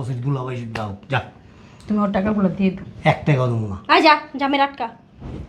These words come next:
Speaker 3: যাও। আর এই যে বুড়া, এদিকে বসো। হ্যাঁ? আপনি এই বুড়া বয়সে জেলে যাবেন। আপনার যে হাঁপানি রোগ, এমন করে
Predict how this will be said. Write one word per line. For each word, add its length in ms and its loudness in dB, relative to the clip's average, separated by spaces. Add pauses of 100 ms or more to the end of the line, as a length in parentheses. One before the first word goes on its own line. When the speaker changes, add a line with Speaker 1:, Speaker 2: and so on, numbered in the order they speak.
(140)
Speaker 3:
যাও। 140 -10 (320)
আর 80 -6
এই 120 -2
যে 120 -4
বুড়া, 240 2 (400)
এদিকে 200 -6
বসো। 140 -6 (680)
হ্যাঁ? 180 -4 (420)
আপনি 180 -10
এই 100 -2
বুড়া 160 4
বয়সে 280 -2
জেলে 200 2
যাবেন। 260 -4
আপনার 200 -2
যে 120 4
হাঁপানি 260 6 (100)
রোগ, 200 8 (880)
এমন 200 2
করে 120 8